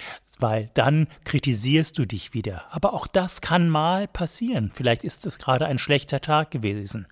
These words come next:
Grundsätzlich geht es aber darum, dass dein Handeln in Einklang mit deinen Werten, mit dem Sinn, den du deinem Leben verleihen möchtest, steht.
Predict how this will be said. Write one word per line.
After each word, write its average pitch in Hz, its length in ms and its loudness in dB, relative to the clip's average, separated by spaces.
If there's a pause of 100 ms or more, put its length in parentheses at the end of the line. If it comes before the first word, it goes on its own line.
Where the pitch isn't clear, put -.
(720)
Grundsätzlich 180 840 0
geht 139 220 -2
es 185 160 -2
aber 139 300 2
darum, 143 580 2 (440)
dass 120 320 -2
dein 117 380 0 (200)
Handeln 113 580 2 (220)
in 160 180 4 (100)
Einklang 190 800 0
mit 120 200 -2
deinen 98 440 -2
Werten, 160 560 0 (400)
mit - 180 -2
dem 107 240 0
Sinn, 170 580 4 (140)
den 104 200 -2
du 156 280 -2
deinem 107 340 2
Leben 110 340 -2
verleihen 113 640 0
möchtest, - 720 -4
steht. - 540 -8